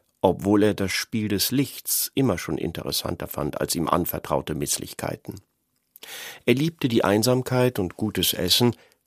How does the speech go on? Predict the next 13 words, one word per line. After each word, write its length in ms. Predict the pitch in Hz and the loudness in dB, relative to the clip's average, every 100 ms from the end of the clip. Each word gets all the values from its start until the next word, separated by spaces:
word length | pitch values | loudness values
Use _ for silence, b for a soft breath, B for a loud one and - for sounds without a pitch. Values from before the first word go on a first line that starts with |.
| _ - | _ 4
und 400 | 117 117 120 - | 6 6 4 2
war 300 | 123 131 151 | 6 6 8
seit 240 | 139 131 | 6 6
seiner 320 | 127 117 101 | 6 6 6
Rückkehr 580 | 110 - - - 110 92 | 4 0 -4 0 4 4
aus 180 | 87 - | 4 2
England 520 | - 123 131 123 123 | 2 4 4 4 2
in 160 | - 98 | 0 0
den 160 | 85 | 2
neunzehnhundertdreißiger 1040 | 82 87 - 87 87 80 87 90 92 110 98 | 2 2 2 2 2 0 2 4 4 2 2
Jahren 420 | 95 98 98 104 | 4 4 2 0
dick 200 | 98 - | 0 -4
geworden, 480 | - 73 71 73 76 | -4 0 0 2 -2